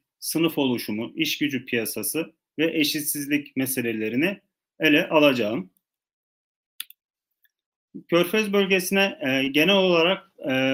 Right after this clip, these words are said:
bakmak istersek ben iki çok, çok önemli iki tarihe dikkat çekmek istiyorum. Birincisi bin dokuz yüz yetmiş bir. Bu tarihte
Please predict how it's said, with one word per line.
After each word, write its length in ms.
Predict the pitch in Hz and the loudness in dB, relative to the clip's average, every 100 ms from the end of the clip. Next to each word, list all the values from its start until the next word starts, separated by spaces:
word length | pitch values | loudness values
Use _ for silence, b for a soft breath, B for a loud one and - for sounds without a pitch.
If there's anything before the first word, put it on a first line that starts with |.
| 135 | 2
bakmak 420 | 151 156 180 180 - _ | 2 2 0 -4 -6 _
istersek 800 | 175 165 - 175 165 - 135 - | -8 -6 0 2 2 0 -4 -2
ben 260 | 165 175 180 _ _ _ _ _ _ _ | 0 2 0 _ _ _ _ _ _ _
iki 240 | - - - | -8 -8 -4
çok, 300 | 196 - - | -4 -4 -2
çok 220 | 190 185 | -2 0
önemli 320 | 170 170 180 | 2 2 2
iki 240 | 170 - 180 | 0 -2 -2
tarihe 420 | 170 156 165 131 | 4 4 4 0
dikkat 300 | 110 104 - | -2 -6 -4
çekmek 360 | 104 98 95 | -8 -8 -10
istiyorum. 500 | - - 98 110 170 - - - | -10 -10 -6 -4 -6 -8 -10 -2
Birincisi 720 | 143 175 180 185 - 208 202 _ _ - | 2 2 2 0 0 0 -4 _ _ -4
bin 160 | 165 175 | -2 0
dokuz 280 | 175 196 | -2 -4
yüz 80 | 175 | -2
yetmiş 420 | 170 - 123 - | -2 0 -4 -2
bir. 280 | 127 147 - _ _ _ _ _ _ _ _ _ | -2 -2 -4 _ _ _ _ _ _ _ _ _
Bu 120 | 185 | -4
tarihte 720 | 180 175 170 156 - 165 190 | 4 4 4 2 2 2 2